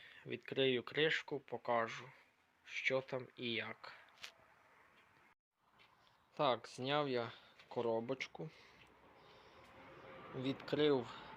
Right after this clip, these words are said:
кришку. Ось такий стан шестернів. Шестерні, в принципі, всі непогані. Це єдине, що, е, перша, шестерня першої і задньої передачі трошки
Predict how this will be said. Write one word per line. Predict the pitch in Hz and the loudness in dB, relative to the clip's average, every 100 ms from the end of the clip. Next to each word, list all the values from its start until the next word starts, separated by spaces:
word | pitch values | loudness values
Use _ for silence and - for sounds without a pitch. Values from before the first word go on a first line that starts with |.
| - - - - | -14 -16 -12 -6
кришку. | - 123 123 - - 165 - - - - - - - - - - - - - 139 | 0 0 0 -2 -4 -6 -6 -10 -10 -10 -12 -14 -18 -18 -20 -20 -20 -20 -12 -8
Ось | 127 | -6
такий | - 127 - 131 | -6 -4 -2 -2
стан | - - 123 110 | -2 0 0 0
шестернів. | - 120 110 - 131 139 151 156 - - - - - - | 0 0 -2 -4 -6 -4 -4 -6 -8 2 4 4 2 -18
Шестерні, | - - 147 - 139 123 120 | -8 -4 -4 -4 -8 -8 -10
в | |
принципі, | - 135 127 117 - - 101 104 _ _ _ _ _ _ _ | -10 -6 -6 -8 -14 -12 -14 -14 _ _ _ _ _ _ _
всі | - - 135 127 117 _ - - | -16 -10 -6 -6 -8 _ -20 -10
непогані. | 120 113 - 117 127 151 156 | -8 -6 -6 -6 -6 -6 -8
Це | - - 123 | -10 -8 -8
єдине, | 120 131 131 123 | -6 -6 -6 -8
що, | - - 123 - - - - - - - _ - | -8 -6 -8 -8 -4 -2 -2 -8 -20 -20 _ -8
е, | 120 117 117 - | -4 -4 -4 0
перша, | 131 123 - 131 113 101 - - _ - | 2 4 4 2 -2 -6 -12 -20 _ -12
шестерня | - 131 - 120 120 120 | -6 -4 -4 -6 -6 -4
першої | 123 117 - 117 | -2 -2 -2 -4
і | 113 | -2
задньої | 120 117 117 110 | -2 -2 -4 -8
передачі | 117 117 123 143 - - | -8 -6 -2 0 -2 -4
трошки | 117 120 - 123 | -6 -4 -4 -6